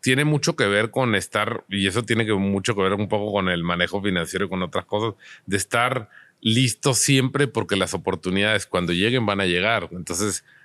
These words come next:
eh, eh, hay que estar listo financieramente para tomarlas cuando lleguen. Eh, porque muchas veces tú puedes hacer todos los planes que tú quieras y decir, "En tal, en tanto tiempo voy a hacer esto", pero si en ese momento no se dan las condiciones,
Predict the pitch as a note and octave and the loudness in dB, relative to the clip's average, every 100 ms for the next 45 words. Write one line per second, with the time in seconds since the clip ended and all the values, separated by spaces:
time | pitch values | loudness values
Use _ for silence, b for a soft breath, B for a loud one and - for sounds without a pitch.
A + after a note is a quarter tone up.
0 | b F#2 F#2+ F#2 F2 E2+ E2+ - F#2 F2+ | b -2 0 2 2 0 -4 -6 -4 -2
1 | F2 E2 C#2+ _ _ _ _ - - G2+ | -2 -4 -8 _ _ _ _ -18 -4 -2
2 | G2 G#2+ - G#2 G2+ G#2 F#2+ - G#2 - | -2 -2 0 -2 0 -2 -2 -2 -2 0
3 | G#2 F2+ F2+ F#2 F#2+ G2 F#2 G2 G2 F2+ | 0 0 0 0 0 0 -2 -2 0 0
4 | E2 F2 F2 F#2 - F2 F2 F#2+ G#2 E2+ | -2 -4 -2 -4 -4 -4 -2 0 -2 -4
5 | _ _ B B B B - G2+ G2+ - | _ _ B B B B -2 2 2 0
6 | A2 G#2 G#2 A2+ A2+ C#3 C3 C3 - A#2+ | -2 0 2 2 2 0 0 -2 -2 0
7 | C3 A#2 A2+ F#2+ A#2+ G#2+ - G2+ G#2 G2+ | 0 2 0 0 0 0 0 -2 -2 -2
8 | F2 F#2+ F2+ A2 G2+ F#2 F2+ - A2 F#2 | -6 -6 -4 -2 0 -2 -2 0 -2 -2
9 | B B B - G2 F2+ - G#2 A2 G#2+ | B B B -2 0 0 0 0 0 -4
10 | G2+ F#2 G#2 G2+ A2+ A#2 A2 F2+ G#2+ G#2 | -4 -2 -2 -2 0 0 0 0 0 2
11 | G#2 F#2+ - G2 G#2+ - G#2+ F#2 F2 E2 | 2 2 2 2 2 0 -4 -2 -2 -2
12 | F#2 F2+ F2+ G#2 F#2+ F2 G2+ F#2 G2 F#2+ | -2 -2 -2 -2 -2 -2 -4 -2 -2 -2
13 | F#2 F#2+ E2+ - G2 F#2+ | -4 -6 -6 -6 -6 -8